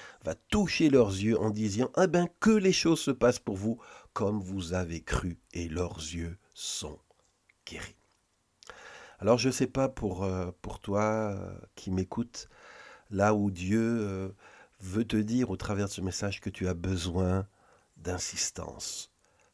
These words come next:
Ne te décourage pas si tu n'obtiens pas audience auprès de Dieu immédiatement. Peut-être Dieu est en train de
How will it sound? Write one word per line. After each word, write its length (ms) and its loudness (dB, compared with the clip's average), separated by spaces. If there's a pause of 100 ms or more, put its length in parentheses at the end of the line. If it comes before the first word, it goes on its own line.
Ne 240 0
te 180 -2
décourage 680 -2
pas 260 0
si 180 -10
tu 200 -6
n'obtiens 680 2 (140)
pas 380 2
audience 720 4
auprès 460 -6
de 160 -4
Dieu 420 -4 (500)
immédiatement. 880 0 (320)
Peut-être 280 0
Dieu 260 4
est 160 2
en 140 4
train 300 0
de 200 -6